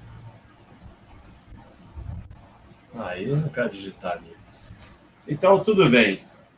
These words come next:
Meio ruim esse, esse negócio aqui, porque não dá pra saber onde aumenta. Eu vou voltar pro meu Word daqui a pouco.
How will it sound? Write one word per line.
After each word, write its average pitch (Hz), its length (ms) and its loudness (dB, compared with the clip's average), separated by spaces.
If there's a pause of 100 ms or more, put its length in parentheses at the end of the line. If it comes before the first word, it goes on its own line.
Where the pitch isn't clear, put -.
(880)
Meio 220 320 2
ruim 123 320 2
esse, 107 320 -4
esse 104 240 -12
negócio 104 500 -4
aqui, 131 240 -12
porque - 300 -10
não 113 160 -6
dá 117 160 -2
pra 113 140 -8
saber 101 360 -8
onde 104 240 -10
aumenta. 98 460 -6 (460)
Eu 151 120 -4
vou 190 140 -4
voltar 175 380 -2
pro 180 120 -10
meu 185 160 -4
Word 98 540 -4
daqui 95 260 -12
a 92 40 -16
pouco. - 320 -20